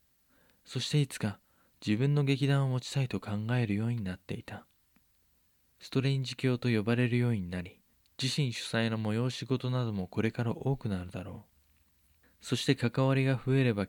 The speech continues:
宮廷や他の家とも穏便に接していかなければならない。女王を崇拝し、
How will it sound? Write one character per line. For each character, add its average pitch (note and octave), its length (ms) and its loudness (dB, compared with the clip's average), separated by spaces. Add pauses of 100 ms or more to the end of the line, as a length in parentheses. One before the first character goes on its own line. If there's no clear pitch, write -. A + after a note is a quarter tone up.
(120)
宮 G#2+ 160 2
廷 A2 200 2
や G#2+ 200 -2 (260)
他 B2+ 260 0
の C#3+ 100 4
家 C#3+ 160 4
と C3 120 -2
も G#2+ 160 0
穏 A#2+ 220 -2
便 C3 180 -2
に B2+ 80 -2
接 B2+ 200 -4
し - 120 -6
て B2+ 100 0
い A#2 80 2
か A#2+ 140 0
な A#2+ 80 2
け A#2 120 -2
れ G#2 80 2
ば F#2 120 -2
な E2 160 -6
ら E2+ 100 -4
な - 100 -12
い。 - 80 -20 (1080)
女 B2+ 400 2
王 A#2+ 40 2
を G#2+ 60 0
崇 A#2+ 280 0
拝 A#2+ 180 2
し、 A#2 260 -4